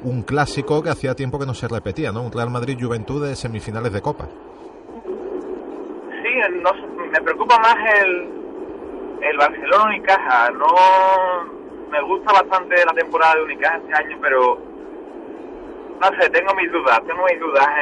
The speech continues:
Speaker 2: en un partido tan importante ante el Barcelona con, con las virtudes que está mostrando este año el Barcelona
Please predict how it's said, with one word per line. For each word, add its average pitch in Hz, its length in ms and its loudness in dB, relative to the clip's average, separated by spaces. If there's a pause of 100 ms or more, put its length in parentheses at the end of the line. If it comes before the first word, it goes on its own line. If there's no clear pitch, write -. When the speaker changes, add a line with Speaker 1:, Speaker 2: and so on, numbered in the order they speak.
Speaker 2:
en 156 80 -10
un - 60 -16
partido 151 280 0
tan 143 120 0
importante 143 480 0
ante 139 240 2
el 131 80 2
Barcelona 143 600 2
con, - 1080 -4
con 131 160 2
las 131 160 4
virtudes 147 340 -4
que 143 100 -8
está 151 120 -4
mostrando 135 380 0
este 135 140 -12
año 131 180 -4
el 127 80 -6
Barcelona 143 680 2